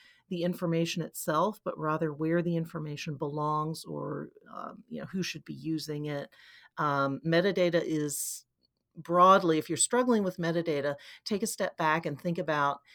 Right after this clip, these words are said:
"If I were searching for this information, what kind of labels or tags would I want to use to find what I'm looking for?" And then we have hierarchy and sequencing.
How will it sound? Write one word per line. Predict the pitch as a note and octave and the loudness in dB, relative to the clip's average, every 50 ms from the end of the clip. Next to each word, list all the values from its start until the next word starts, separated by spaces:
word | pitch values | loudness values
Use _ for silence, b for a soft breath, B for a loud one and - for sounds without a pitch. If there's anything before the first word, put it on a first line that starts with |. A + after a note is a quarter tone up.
| B B - | B B -8
"If | F3 - G3+ | -4 -2 0
I | A3 D#4 | 0 0
were | C#4 F3 | 0 0
searching | - - - - - E4 E4 E4 - F#3+ C#3+ C3 B2+ | -2 -2 -2 0 0 0 -2 -2 -2 -4 -2 -4 -4
for | - - C#3+ | -6 -6 -6
this | C3 C3 - - | -6 -6 -4 -4
information, | D3 C#3+ C#3+ - D3 C#3 C#3 C#3 C3+ - - D3 C3+ | -6 -6 -6 -6 -4 -4 -2 -2 -4 -4 -6 -4 0
what | D3 F3+ F#3 - | 2 0 0 0
kind | - F#3 F#3 F3 E3+ | -2 -4 -2 0 -2
of | E3 - D3 | -2 -4 -2
labels | D3 D#3 D#3 E3 E3 F3 E3+ E3 - D#3 | 0 0 0 2 0 0 -2 -2 -4 -6
or | C#3+ | -8
tags | C3 - - D3+ D3+ D3+ C#3+ C#3+ C#3+ - - - | -10 -12 -10 -6 -4 -2 -2 -2 -4 -6 -10 -12
would | D3 C#3+ | -10 -8
I | C#3+ D3 | -8 -8
want | C#3+ - C#3+ C#3+ C#3 - - - - | -6 -6 -6 -6 -6 -8 -12 -16 -14
to | - C#3+ C#3 | -12 -10 -10
use | C3 A#2+ B2 C#3 D#3+ E3+ E3 D3 C#3 C3+ C3+ - - | -10 -10 -8 -4 -2 0 0 0 -2 -4 -6 -8 -10
to | - - C3+ | -12 -16 -20
find | - - - C#3 C#3 C#3+ C#3 C3+ C3+ - | -14 -8 -4 -2 -2 -2 -2 -4 -6 -8
what | - - - | -10 -12 -12
I'm | C3 C3 B2 | -12 -14 -14
looking | A#2 B2+ - _ _ - - _ | -16 -16 -18 _ _ -20 -20 _
for?" | - - - - _ _ _ _ _ b b b b b b b b b b b b b b - | -20 -20 -20 -20 _ _ _ _ _ b b b b b b b b b b b b b b 0
And | A3+ A#3+ | 2 2
then | D4+ F4+ | 2 2
we | G#4 F#4+ | 0 0
have | F#4+ F4+ F4+ | -2 -2 -4
hierarchy | - A#3+ A3 A3 A#3 A3+ A3+ - A#3 F#3+ | -4 -2 0 0 0 0 -2 -2 -2 -2
and | F3 E3 | -2 -4
sequencing. | - - - F#3 E3+ - - C#3+ C#3 - - - - - - | -4 -6 -8 -8 -8 -6 -8 -10 -10 -10 -10 -12 -12 -12 -14